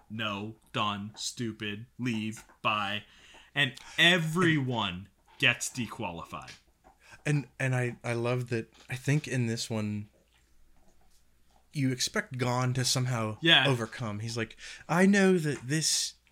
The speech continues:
Speaker 2: this freshwater eel, for whatever reason, likes to lick salt in the forest,
Speaker 1: Yeah.
Speaker 2: so it tastes salty."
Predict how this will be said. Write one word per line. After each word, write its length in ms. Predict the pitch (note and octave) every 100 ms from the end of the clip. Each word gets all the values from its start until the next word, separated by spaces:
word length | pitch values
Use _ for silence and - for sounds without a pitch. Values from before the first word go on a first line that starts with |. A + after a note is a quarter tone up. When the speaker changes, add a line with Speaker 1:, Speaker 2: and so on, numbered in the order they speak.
| _
Speaker 2:
this 340 | A2 C3+ D3+ -
freshwater 540 | - E3 - D#3 C#3+
eel, 360 | C3+ C#3+ C#3 B2+
for 140 | C#3
whatever 280 | C3 B2+ C3
reason, 460 | B2 B2+ A#2+ A2+ A2+ - -
likes 220 | C3 C3
to 100 | -
lick 200 | B2+ B2+
salt 360 | - - C3 C3
in 80 | A#2+
the 60 |
forest, 460 | A#2 B2 A2+ A2 -
Speaker 1:
Yeah. 100 | B2
Speaker 2:
so 160 | G2 C#3+
it 160 | C3
tastes 440 | - D3 B2 - -
salty." 540 | A#2 - - - -